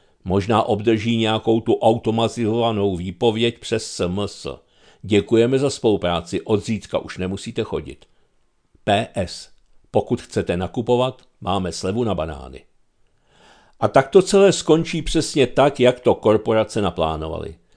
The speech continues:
Pokladní přijdou o práci, zákazníci o nervy a řetězce o výdaje na platy. A pak jednoho dne přijde ten vtípek na druhou.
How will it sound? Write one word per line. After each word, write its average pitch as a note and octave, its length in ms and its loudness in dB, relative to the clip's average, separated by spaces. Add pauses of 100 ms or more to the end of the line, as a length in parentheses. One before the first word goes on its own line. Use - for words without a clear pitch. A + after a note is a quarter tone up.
(200)
Pokladní A#2 520 6
přijdou G2 360 2
o G#2 140 -2
práci, A#2 680 -2 (320)
zákazníci G2+ 840 0
o G#2 140 -2
nervy A#2 520 0 (360)
a F#2+ 120 4
řetězce A2 640 2
o - 160 -2
výdaje F#2 460 0
na G#2+ 120 -2
platy. - 420 -8 (680)
A G#2 80 -4
pak - 220 2
jednoho A#2+ 400 4
dne A#2+ 200 0
přijde A#2 440 2
ten A2 200 2
vtípek A2 520 -4
na A2+ 120 -2
druhou. E2+ 540 -6